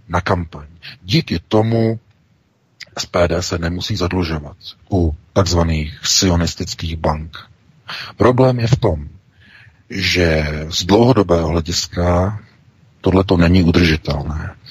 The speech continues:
Protože volby jsou každou chvíli. Vezměte si volby do parlamentu, volby do komunálu, příští rok jsou volby do Evropské unie, jsou volby do Senátu každé dva roky. Eh,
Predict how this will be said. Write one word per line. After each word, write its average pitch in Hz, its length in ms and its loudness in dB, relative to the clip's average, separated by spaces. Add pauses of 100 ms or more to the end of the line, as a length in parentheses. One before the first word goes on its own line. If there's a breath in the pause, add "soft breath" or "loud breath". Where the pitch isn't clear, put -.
(280 loud breath)
Protože 123 340 4
volby 95 520 4
jsou 98 300 0
každou 107 380 0
chvíli. 98 460 0 (720 loud breath)
Vezměte 92 360 2
si 85 180 -2
volby 87 340 2
do 90 80 4
parlamentu, 80 800 0
volby 82 320 0
do 98 100 4
komunálu, 76 720 -2
příští - 500 0
rok 92 200 2
jsou 92 220 0
volby 87 500 4
do 85 420 4
Evropské 85 600 0
unie, 78 440 -2 (180)
jsou 92 220 2
volby 90 320 2
do 95 100 0
Senátu 85 520 -2
každé 87 340 -2
dva 85 160 2
roky. - 340 -2 (200 loud breath)
Eh, 120 60 -4